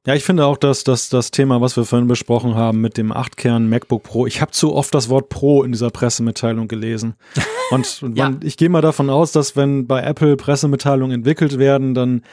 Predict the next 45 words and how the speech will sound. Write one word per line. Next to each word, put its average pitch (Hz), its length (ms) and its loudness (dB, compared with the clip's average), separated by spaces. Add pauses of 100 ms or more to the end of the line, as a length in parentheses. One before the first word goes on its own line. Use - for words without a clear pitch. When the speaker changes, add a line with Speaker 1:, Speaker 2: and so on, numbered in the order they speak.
(300)
Speaker 1:
dann 120 160 0
beschäftigen 131 480 0
sie 117 80 0
sich 135 160 2
ja 131 140 0
ewig 139 440 0
mit 127 200 -2
dieser 123 200 0
ganzen 127 300 -2
Geschichte 139 600 2
und 127 320 -6
dann 123 220 -2
verfestigt - 680 -2
sich, 139 120 0
dann 123 140 2
brennt 123 300 -2
natürlich 139 320 0
so 135 80 2
ein 113 100 -2
Wort 135 240 2
auch 127 140 -4
irgendwie 135 240 -2
ein 143 180 2
in 156 80 0
den 143 140 2
Köpfen. 151 480 -2 (380)
Und 123 100 0
wenn 135 100 4
man, 131 320 0
weil 131 140 2
man 135 260 2
irgendwie 135 280 0
schon 135 580 0
auch 139 220 -2
ein 139 140 -2
anderes 185 360 2
Thema 143 320 2
bearbeitet, 127 800 -2
was 127 160 -2
man 123 100 4
natürlich 120 220 2
noch 123 60 4
nicht 175 140 2
publik 120 400 -2
macht, 127 300 -2